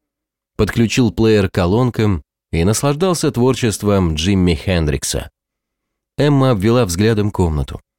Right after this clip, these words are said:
Паренек притащил с собой все свое барахло, чемодан, рюкзак, сумку через плечо. На низеньком столике в гостиной лежал даже его трутень.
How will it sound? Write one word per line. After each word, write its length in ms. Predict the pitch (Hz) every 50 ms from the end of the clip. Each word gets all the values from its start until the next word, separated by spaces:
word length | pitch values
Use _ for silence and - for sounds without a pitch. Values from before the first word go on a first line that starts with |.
| _ _ _ _ _ _ _ -
Паренек 520 | 92 92 101 120 156 170 156 - - - -
притащил 500 | - 104 104 117 113 - - - 147 135
с 60 | -
собой 400 | - 123 110 120 123 123 107 87
все 260 | - - - 160 156
свое 380 | 143 - - 107 110 123 117 87
барахло, 580 | 78 87 85 82 78 - 113 120 131 135 123 - _ _ _ _ _ _ _ -
чемодан, 580 | - - - 85 82 85 95 143 156 147 135 120 _
рюкзак, 600 | - 78 78 69 76 78 110 131 135 127 - - _ _
сумку 400 | - - - 170 180 170 - 139
через 280 | 131 - 113 92 - -
плечо. 420 | - 76 73 - - - 64 - - _ _ _ _ _ _ _ _ _ _ _ _ _ -
На 120 | 82 87
низеньком 480 | 117 160 156 151 147 135 - 135 113 101
столике 480 | - - 147 151 156 143 131 - 117
в 80 | 90 87
гостиной 480 | 92 95 87 - - 160 151 143 131
лежал 360 | 117 104 101 92 113 135 131 104
даже 280 | 98 120 123 98 113
его 240 | 113 104 104 123 120
трутень. 560 | - - 127 156 170 160 - - 76 69 73